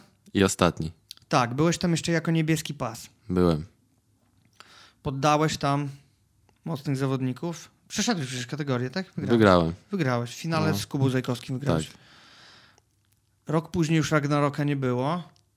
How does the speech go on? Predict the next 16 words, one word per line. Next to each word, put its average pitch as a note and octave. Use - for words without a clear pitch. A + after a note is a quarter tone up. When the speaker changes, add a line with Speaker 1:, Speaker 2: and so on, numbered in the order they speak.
Speaker 2:
ale D3
już D3
miałeś D#3+
purpurę D3
wtedy. A#2+
Speaker 1:
No F#2+
to F#2
ciężko G#2+
powiedzieć, G2
czy F2+
tam F2+
miałem F2+
purpurę, F2
czy -
brąz. E2
Speaker 2:
<laughs> -